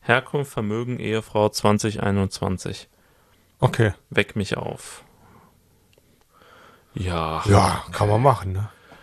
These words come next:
Speaker 1: Ich weiß ja nicht. Jetzt bin ich in der scheiß, äh, Verschwörungsblase. Oh Gott. Google, ich hab das nicht so gemeint.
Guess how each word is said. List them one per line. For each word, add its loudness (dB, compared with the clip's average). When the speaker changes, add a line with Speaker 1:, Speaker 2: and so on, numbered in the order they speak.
Speaker 1:
Ich -16
weiß -8
ja -6
nicht. -6
Jetzt 0
bin 6
ich 2
in 4
der 4
scheiß, 0
äh, -2
Verschwörungsblase. -2
Oh -10
Gott. 0
Google, 2
ich -2
hab 2
das 0
nicht 4
so 0
gemeint. 4